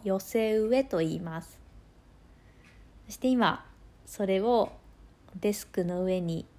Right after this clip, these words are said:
置いています。これもとても可愛くて癒されます。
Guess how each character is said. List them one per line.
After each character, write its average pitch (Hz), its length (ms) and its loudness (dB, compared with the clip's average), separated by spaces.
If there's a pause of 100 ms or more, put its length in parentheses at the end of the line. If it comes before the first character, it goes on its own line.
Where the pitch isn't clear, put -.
置 175 140 -8
い 180 80 -8
て 170 160 -8
い 156 100 -4
ま 151 180 -12
す。 - 300 -18 (1200)
こ - 80 -8
れ 208 140 2
も 202 400 2 (180)
と 208 140 -4
て 196 180 0
も 190 160 -2
可 190 240 -4
愛 190 220 2
く - 120 -14
て - 400 -4
癒 185 200 -4
さ 185 160 -2
れ 185 100 0
ま 185 240 -4
す。 - 180 -18